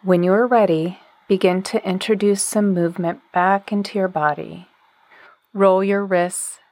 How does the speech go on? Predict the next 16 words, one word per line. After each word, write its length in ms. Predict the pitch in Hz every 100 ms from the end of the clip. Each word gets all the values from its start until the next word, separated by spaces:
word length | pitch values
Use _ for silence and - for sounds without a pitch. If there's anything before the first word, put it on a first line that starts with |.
| _ _ _ _ _ -
tap 320 | - 180 -
your 120 | 196
toes, 680 | 190 190 175 175 180 - - - _ _ _ _ _ _ _ _ _ _ -
maybe 460 | 185 185 190 208
a 100 | -
big 380 | 175 185 180 190
good 180 | 196 190
morning 420 | 185 175 175 180
stretch. 840 | - - 190 185 - - - - - _ _ _ _ _ _ _ _ _ _ _ _ _ _
And 160 | 190 180
if 100 | -
your 140 | 180
eyes 460 | - 190 190 196 196 - _ _
aren't 400 | 202 190 226 - -
already 460 | 214 214 214 220 -
open, 580 | 214 - 240 247 277